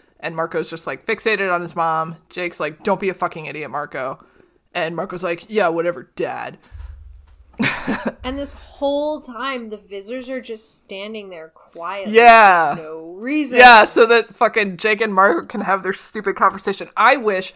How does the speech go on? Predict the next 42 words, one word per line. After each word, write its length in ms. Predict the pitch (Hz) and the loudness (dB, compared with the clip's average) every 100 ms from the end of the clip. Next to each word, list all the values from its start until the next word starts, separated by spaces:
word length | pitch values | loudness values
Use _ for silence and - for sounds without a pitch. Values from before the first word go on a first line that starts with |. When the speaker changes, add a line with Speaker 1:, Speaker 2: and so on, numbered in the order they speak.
| _ _ | _ _
Speaker 1:
the 80 | 180 | -4
visitors 380 | 214 233 254 233 | -2 0 -2 -4
would 120 | 220 | -4
have 80 | 202 | -4
started 280 | 214 202 | -4 -4
talking 440 | 196 180 190 175 170 | 0 -2 -2 -10 -6
right 220 | 175 175 | -4 -2
away 460 | 165 156 147 202 202 | -4 -4 -2 -4 -4
and 200 | 190 170 | -8 -8
we 100 | 170 | -8
ca-, 280 | - 175 - | -6 -6 -6
we 100 | 180 | -8
got 260 | 170 165 - | -4 -4 -4
some 140 | 175 | -8
of 60 | 165 | -6
their 80 | |
Speaker 2:
Yeah. 80 | 175 | -6
Speaker 1:
conversation, 680 | 165 151 165 165 160 208 208 _ _ _ | -4 -6 -8 -8 -8 -8 -12 _ _ _
and 140 | 196 196 | -6 -2
then 160 | 196 185 | -4 -4
we 100 | 165 | -10
cut 360 | - 240 - | -2 0 0
to 100 | - | -6
Jake 260 | 196 185 170 | -6 -6 -6
and 100 | 180 | -4
Marco 300 | 175 190 170 | -4 -2 -4
having 460 | 170 170 175 165 165 | -6 -10 -12 -12 -6
their 200 | 160 151 | -4 -4
own 240 | 190 185 | -6 -8
quiet 480 | - - 190 180 170 | -14 -2 2 2 0
conversation, 680 | 180 156 170 170 160 180 185 | -4 -4 -6 -8 -8 -8 -6
but 120 | 175 | -4
we 120 | 175 | -4
could 120 | 170 | -8
still, 220 | - 185 | -6 -4
like, 180 | 170 156 | -4 -4
kind 260 | - 165 165 | -6 -8 -8
of 80 | - | -10
hear 120 | 170 | -10
the 100 | 139 | -8
visitors 360 | 139 147 90 - | -10 -12 -14 -12
talking. 520 | - - - - | -12 -12 -16 -20